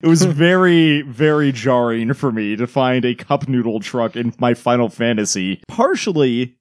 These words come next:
Speaker 1: because everything's nineteen fifty diners, and I feel like we haven't gone to cup noodle technology yet. I feel
Speaker 2: I
Speaker 1: like
Speaker 2: feel like the Japanese had.
Speaker 1: <laughs> Yeah, they were technologically advanced. They did get to cup noodle <laughs> before other races.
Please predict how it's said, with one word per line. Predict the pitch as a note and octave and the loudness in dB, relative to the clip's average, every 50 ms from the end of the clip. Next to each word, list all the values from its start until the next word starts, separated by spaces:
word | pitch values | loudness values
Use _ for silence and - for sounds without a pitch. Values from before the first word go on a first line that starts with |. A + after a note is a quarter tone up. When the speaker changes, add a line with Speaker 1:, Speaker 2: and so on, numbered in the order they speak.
| _ - | _ -6
Speaker 1:
because | D3+ D#3 - F3+ D#3+ D#3+ C#3+ B2+ B2 - - | -6 -4 0 0 0 0 0 -2 -6 -12 -12
everything's | - B2+ C#3 E3 F3+ D#3+ F3 D#3 B2 G2+ | -8 -6 -4 -2 0 2 2 2 0 0
nineteen | G#2+ G#2+ B2+ D3+ - D3+ C3+ | -2 -4 -4 -2 -2 -2 -2
fifty | - C#3 C3 - C3 G#2 | -2 -4 -4 -2 -2 -2
diners, | F2 F#2 F#2 A2+ D3 F#3+ A#3+ B3+ A3+ G3 | -2 -2 -2 0 0 0 0 0 0 -2
and | - - C3+ C3+ | -2 0 0 -2
I | |
feel | C3 - B3+ B3 | 0 0 0 2
like | G#3+ F#3+ F3+ F#3+ | 2 2 2 4
we | E3 | 2
haven't | D#3 F#3 G3+ F#3 D#3+ | 4 4 2 2 2
gone | C3+ E3 F3 E3+ D3 | 2 2 2 4 2
to | B2+ | 0
cup | - - G#3 G#3+ - C#3+ | -2 0 -2 -2 2 2
noodle | C#3 B2 A2 G#2+ F2+ | 2 4 2 2 0
technology | - A2+ F#2+ F#2+ F#2 F2 F2 F2 D#2+ F2+ E2+ | -2 -4 -4 -4 -4 -2 -2 -4 -4 -4 -4
yet. | E2+ E2 E2 E2+ | -4 -4 -4 -4
I | F#2+ G#2+ | -4 -6
feel | - - D3+ C#3 | -4 -2 -2 0
Speaker 2:
I | |
Speaker 1:
like | C#3 C3 G#3 | 0 0 0
Speaker 2:
feel | A#3+ | -2
like | A#3 - | -4 -4
the | - F3 | -6 -8
Japanese | C#3 D#3+ C#3+ C3+ - C#3 A#2+ A2 G#2 - | -6 -4 -6 -4 -6 -8 -8 -8 -12 -12
had. | - F#2+ - - - _ _ _ _ _ _ - | -14 -16 -16 -20 -20 _ _ _ _ _ _ 0
Speaker 1:
<laughs> | E3+ - - F4+ F#4+ - - | 0 2 2 0 -2 0 0
Yeah, | F#4 D#4 - - E4 D#4 A#3+ - G3+ | -2 -2 0 0 0 0 0 0 0
they | B3+ A3 G#3 | 2 2 2
were | F#3+ A#3+ A3+ G3+ F3+ | 2 2 2 0 0
technologically | - - G3 F3 E3+ E3+ D#3 D#3 D3+ C#3+ A#2 C3 A#2+ B2+ B2 A#2+ | -2 -4 -4 -4 -2 -2 0 0 0 0 0 -4 -6 -4 -2 -2
advanced. | A2 F#2+ A2+ G2+ F2+ E2 D#2+ - - - _ - | -2 -4 -6 -6 -6 -8 -10 -12 -14 -12 _ -2
They | C#3+ C#3+ | -2 0
did | B2 E3 D#3+ C3 | 0 0 0 0
get | D#3+ D3+ - | -2 -4 -2
to | D3 | -4
cup | C#3 - - - D#3+ - C3 | -8 -8 -4 -6 -4 -4 -2
noodle | D3 C#3+ C#3 A#2 A#2+ A2 A#2 D3 - - - | 0 0 2 2 0 0 -2 -4 -4 -6 -8
<laughs> | |
before | C#3+ D3 C3+ - - C#3 C3 B2 G2+ | -2 -2 -2 0 0 -2 -2 -2 -2
other | B2 A2+ B2+ B2 A#2+ | -4 -4 -4 -4 -4
races. | G#2 A2+ A#2+ A#2 A2+ - G#2+ G2 F2+ G#2 B2 - | -4 -4 -4 -4 -4 -4 -6 -6 -6 -8 -8 -8